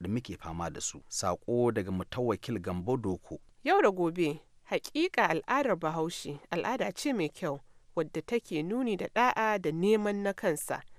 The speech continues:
Speaker 2: Amma fa a da ba yanzu ba, duba da yadda aka bar mu a baya wajen tashi tsaye wajen neman na kanka. Wani abin haushi ma shi ne, in kai mazaunin kudancin Najeriya ne,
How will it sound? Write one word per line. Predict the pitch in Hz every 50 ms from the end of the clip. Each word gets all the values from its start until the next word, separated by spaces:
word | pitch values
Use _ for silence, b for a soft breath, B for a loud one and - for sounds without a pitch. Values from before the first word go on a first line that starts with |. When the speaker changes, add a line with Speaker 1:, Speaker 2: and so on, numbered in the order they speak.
| b b b b b b b b
Speaker 2:
Amma | b 180 170 185 214 254
fa | 269 - 311 359 - - - - - -
a | 165
da | 156 165 160 143 139 - - - - - -
ba | 165 160 156 151
yanzu | 151 151 151 147 151 156 - 180
ba, | 175 170 160 - - - -
duba | 185 220 208 208 202 208 202 196
da | 175 151
yadda | 151 170 220 269 247 - -
aka | - - 190 - 165
bar | 156 175 220 262 247
mu | 208 -
a | - -
baya | 147 160 151 147 147 147 147 - - -
wajen | 233 180 180 175 180 170 170
tashi | - - 233 226 233 - - - 165
tsaye | 151 - - - 147 156 180 220 233 -
wajen | - 202 196 190 190 185 180 180
neman | 185 185 185 185 180 185
na | 180 185
kanka. | 180 - 208 175 151 - - 147 143 - - -
Wani | 202 226 285 370 415
abin | 302 220 220 202 202
haushi | 190 202 185 185 - - 202 185
ma | 180 170 170
shi | 175 - - - 196
ne, | 190 175 151 143 147 - _ _ -
in | 240 262 277
kai | 269 - 294 277
mazaunin | 262 277 311 285 - 233 196 175 180 180 175 180
kudancin | - - - 240 247 240 240 233 - - 254 240
Najeriya | 196 160 147 151 - 165 165 165 180 170 151 147 143
ne, | 139 135 139